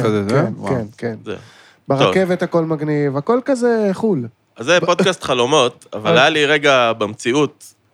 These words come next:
Speaker 3: ל-, ב-, בקורונה, לפני שנתיים, אה, יש לי תעודת עיתונאי, אז, אה, גם בסגרים הקשים הסתובבתי חופשי.
Speaker 4: Mm.
Speaker 3: כאילו, אני בא למחסומים וזה, מראה להם תעודה, חופשי, אה, בסדר. אז, אה,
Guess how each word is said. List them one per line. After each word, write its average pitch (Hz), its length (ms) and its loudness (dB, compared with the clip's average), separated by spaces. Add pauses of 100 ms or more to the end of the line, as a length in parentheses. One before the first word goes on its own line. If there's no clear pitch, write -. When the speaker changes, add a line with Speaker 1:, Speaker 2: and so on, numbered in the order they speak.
Speaker 3:
ל-, 101 300 -4
ב-, 101 340 -4
בקורונה, 107 500 -4
לפני 101 280 -12
שנתיים, 113 600 -4 (240)
אה, 107 100 -6
יש 135 240 0
לי 127 60 -12
תעודת 117 340 -4
עיתונאי, 101 400 -4
אז, 92 220 -10
אה, 101 240 -4
גם 131 220 -4
בסגרים 117 540 -4
הקשים 113 560 -8
הסתובבתי 113 420 -8
חופשי. 107 440 -10 (260)
Speaker 4:
Mm. 156 40 -8 (680)
Speaker 3:
כאילו, 104 300 -4
אני 107 120 -6
בא 110 120 -2
למחסומים 143 600 -4
וזה, 156 220 -2
מראה 131 200 -2
להם 117 140 -4
תעודה, 160 440 -10
חופשי, - 300 -16
אה, 117 460 -8 (120)
בסדר. 82 300 -8 (1000)
אז, 98 340 -6
אה, 98 720 -2